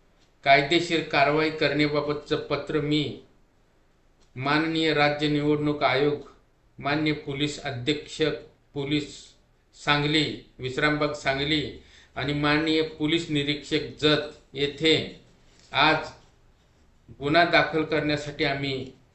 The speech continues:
प्रहारच्या वतीनं पत्रव्यवहार केलेला आहे.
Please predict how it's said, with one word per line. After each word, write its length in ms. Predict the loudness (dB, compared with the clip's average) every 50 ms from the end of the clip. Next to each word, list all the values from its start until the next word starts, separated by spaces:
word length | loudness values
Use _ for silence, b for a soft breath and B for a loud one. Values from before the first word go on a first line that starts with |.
| _ _
प्रहारच्या 420 | -6 -4 -2 -4 -4 0 0 0
वतीनं 460 | 0 0 -2 -4 -6 -6 -6 -4 -4 -6 -6 -8 -12 -18 -20 _ _ _ _ _ _ _ _ -6
पत्रव्यवहार 600 | -6 -4 -2 -2 2 2 2 2 4 2 0 0
केलेला 440 | 0 -2 -4 -2 0 0 0 2 0
आहे. 520 | 0 0 0 -2 -2 -4 -4 -8 -12 -18